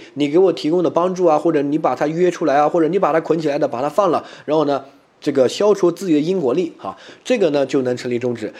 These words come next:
如果没有达到这两个标准，那不好意思，不能成立终止。不能成立终止，如果结果发生了还跟你有因果关系，那就只能成立既遂啊。那我们，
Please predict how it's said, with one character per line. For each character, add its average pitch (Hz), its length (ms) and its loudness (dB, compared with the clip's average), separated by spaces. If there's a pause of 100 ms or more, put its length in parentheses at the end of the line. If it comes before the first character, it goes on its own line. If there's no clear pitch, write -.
(120)
如 254 180 0
果 220 120 4
没 170 120 0
有 185 100 4
达 147 140 2
到 165 80 2
这 165 100 0
两 139 100 0
个 135 80 0
标 175 200 2
准， 127 180 -2 (380)
那 139 100 -8 (160)
不 147 80 2
好 120 140 4
意 - 20 0
思， 117 180 -6 (120)
不 208 120 4
能 139 140 0
成 131 140 -4
立 123 80 0
终 120 160 -2
止。 113 160 -8 (400)
不 254 100 4
能 226 160 2
成 220 160 -2
立 220 80 2
终 226 180 0
止， 160 280 2 (360)
如 160 240 2
果 185 140 4
结 156 220 2
果 151 120 2
发 147 200 2
生 156 160 0
了 131 80 0
还 135 100 0
跟 147 160 -2
你 143 60 -4
有 143 100 0
因 139 120 -2
果 135 60 -2
关 139 140 -2
系， 135 220 -6
那 131 100 -2
就 127 80 2
只 120 160 -8
能 117 140 -8
成 123 120 -8
立 127 80 -6
既 123 140 -8
遂 113 300 -6
啊。 101 200 -4 (1080)
那 214 180 2
我 175 100 4
们， 185 180 0